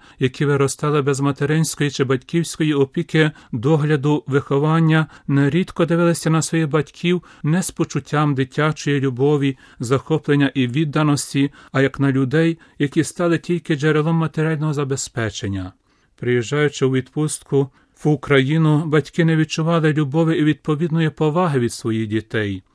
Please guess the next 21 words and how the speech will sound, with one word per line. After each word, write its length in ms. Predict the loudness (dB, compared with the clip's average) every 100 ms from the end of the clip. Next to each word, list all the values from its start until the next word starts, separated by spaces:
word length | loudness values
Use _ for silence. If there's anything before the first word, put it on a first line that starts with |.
| _
Не 140 | -2 0
раз 240 | 0 -2
жалілися, 800 | 0 0 2 2 0 -2 -2 -2 -2
як 280 | -4 -2
вони 160 | 0 -2
тяжко 480 | 0 -2 -2 -2 -2
працюють 480 | 0 -2 0 -2 0
для 100 | -2
своїх 420 | -2 -4 -4 0
родин, 400 | 0 2 0 -2 -8 -12 -2
а 100 | 0
не 120 | 2
мають 300 | 0 -2 -2
від 160 | -2
них 300 | 0 0 -4 _
за 100 | -6
це 180 | -2 -2
жодної 460 | -2 -2 0 0 0
подяки. 720 | 0 -2 0 0 -2 -8 -10 -12 _ _ _ _
Чому 340 | -4 -2 0
так? 500 | -2 -2 -2 -4 -12